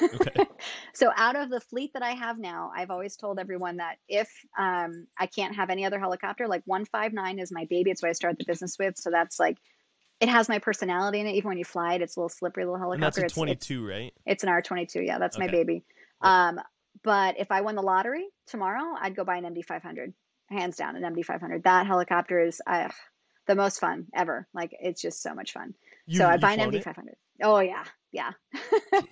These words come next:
Speaker 1: talk to me about it.
Speaker 2: It's,
Speaker 1: I've nev-, I've never flown that
Speaker 2: uh,
Speaker 1: helicopter. Explain to me
Speaker 2: so
Speaker 1: why it makes you happy.
Speaker 2: So, <sighs> I,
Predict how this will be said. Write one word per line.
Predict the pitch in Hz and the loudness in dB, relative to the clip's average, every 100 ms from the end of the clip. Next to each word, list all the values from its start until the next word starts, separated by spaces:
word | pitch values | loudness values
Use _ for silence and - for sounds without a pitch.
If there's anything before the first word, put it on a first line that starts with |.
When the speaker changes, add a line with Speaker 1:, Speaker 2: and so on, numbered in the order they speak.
| 294 | 0
Speaker 1:
talk | 190 190 | 0 0
to | |
me | 220 | 0
about | 196 143 123 | 2 2 2
it. | |
Speaker 2:
It's, | 131 | 2
Speaker 1:
I've | 131 147 | 0 0
nev-, | 156 151 - | 0 0 -4
I've | 135 | -4
never | 160 156 | -2 0
flown | 156 156 | 2 2
that | 139 | 2
Speaker 2:
uh, | |
Speaker 1:
helicopter. | 135 143 131 110 101 107 _ | 0 -2 -4 -4 -8 -10 _
Explain | 131 - 135 135 160 151 | -16 -14 -12 -4 -2 2
to | 262 | 4
me | |
Speaker 2:
so | 247 | 4
Speaker 1:
why | 233 127 | 4 2
it | 123 - _ _ _ 123 | 0 -6 _ _ _ -12
makes | 123 | -10
you | - | -6
happy. | 107 - - _ _ _ _ _ _ - - | -6 -6 -16 _ _ _ _ _ _ -20 -8
Speaker 2:
So, | - 254 254 240 233 - _ - | -2 0 2 2 -2 -6 _ -18
<sighs> | 214 196 - _ _ _ | -18 -16 -20 _ _ _
I, | 202 | -10